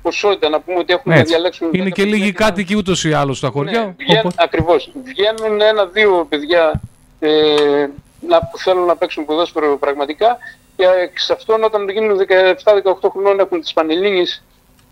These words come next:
Speaker 1: και πρώτος στόχος είναι να πετύχουν κάτι
Speaker 2: Έτσι.
Speaker 1: και να φύγουν, που είναι
Speaker 2: Έτσι.
Speaker 1: και το λογικό, έτσι.
Speaker 2: Έτσι, έτσι είναι, έτσι.
Speaker 1: Κατά συνέπεια, να μην υπάρχουν... ε,
Speaker 2: Βέβαια,
Speaker 1: ποδοσφαιριστές
Speaker 2: κοιτάξτε, τώρα
Speaker 1: στην
Speaker 2: είπατε,
Speaker 1: ηλικία, ναι.
Speaker 2: είπατε εσείς ότι είναι το λογικό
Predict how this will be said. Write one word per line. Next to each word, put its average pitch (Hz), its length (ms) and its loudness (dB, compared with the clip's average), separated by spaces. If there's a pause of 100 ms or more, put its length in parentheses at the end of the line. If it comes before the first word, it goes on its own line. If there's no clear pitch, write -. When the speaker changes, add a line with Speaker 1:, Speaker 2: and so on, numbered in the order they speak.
(140)
Speaker 1:
και 196 120 4
πρώτος 214 400 -2
στόχος 208 320 0
είναι 226 120 2
να 214 140 4
πετύχουν 185 380 0
κάτι - 160 6
Speaker 2:
Έτσι. 139 180 4
Speaker 1:
και 233 60 2
να - 60 -2
φύγουν, 170 280 -2
που 175 60 -2
είναι 147 140 4
Speaker 2:
Έτσι. 131 80 8
Speaker 1:
και 180 80 0
το 185 100 2
λογικό, 185 300 0
έτσι. 139 200 0
Speaker 2:
Έτσι, 113 240 0
έτσι 147 240 4
είναι, 82 120 -6
έτσι. 98 240 -8
Speaker 1:
Κατά 180 220 4
συνέπεια, 226 480 2
να 240 120 4 (880)
μην 208 180 2
υπάρχουν... 202 500 2
ε, 196 320 6 (580)
Speaker 2:
Βέβαια, 151 200 2 (100)
Speaker 1:
ποδοσφαιριστές 170 320 2
Speaker 2:
κοιτάξτε, - 100 2
τώρα 175 100 8
Speaker 1:
στην 175 140 8
Speaker 2:
είπατε, 180 240 4
Speaker 1:
ηλικία, 226 280 0
ναι. 165 240 -14
Speaker 2:
είπατε 156 360 0
εσείς 147 220 -2
ότι 160 180 2
είναι 175 120 4
το 156 120 2
λογικό 147 420 4